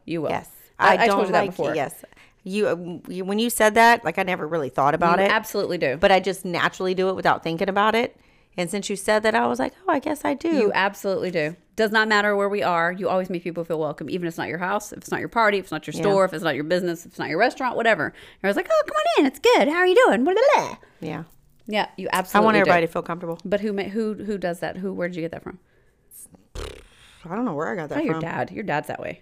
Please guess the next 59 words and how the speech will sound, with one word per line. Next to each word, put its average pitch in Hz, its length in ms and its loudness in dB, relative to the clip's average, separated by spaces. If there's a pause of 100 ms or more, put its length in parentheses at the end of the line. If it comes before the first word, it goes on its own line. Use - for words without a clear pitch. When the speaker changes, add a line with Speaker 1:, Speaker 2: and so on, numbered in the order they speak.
Speaker 2:
Yeah, 370 260 2
I 381 40 4
would 381 100 -4
say 370 140 -4
it 262 40 2
would 208 120 0
have 202 200 -4
to 202 60 -4
be 196 80 0
my 165 100 -4
dad. 160 180 -4
It's - 80 -10
definitely 190 240 -4
not 160 100 -4
my 143 80 -4
mom. 151 280 -4
My 233 60 2
Speaker 1:
'Cause - 60 4
your 196 80 2
Speaker 2:
mom's 180 100 -4
too 202 60 2
Speaker 1:
dad's 202 180 2
Speaker 2:
quiet. 160 240 -2
Speaker 1:
very 175 380 -2
like, 160 400 -6 (260)
"Oh 427 80 -2
my 480 160 -6
God, 466 220 0
how 427 80 -4
are 466 80 -2
you 427 120 2
doing? 403 360 2
Speaker 2:
Yeah, 330 200 4
my 226 140 0
dad's 190 260 2
Speaker 1:
How's 440 100 2
Speaker 2:
gonna, 453 120 6
Speaker 1:
your 381 80 2
dad?" 381 360 0
Speaker 2:
my 294 140 2
dad's 190 240 4
gonna 180 140 -6
work 170 220 -2
the 175 80 -4
room. 170 300 0 (360)
The 202 140 6
other 226 180 6
parent 202 420 0
that 165 140 2
reminds 165 500 -2
me 165 380 -4 (260)
that 151 160 0
is 147 120 -10
like 156 220 -2
that 151 160 -2
is, 151 260 -4
uh, - 300 0
Katie's 160 380 -2
mom. - 320 -8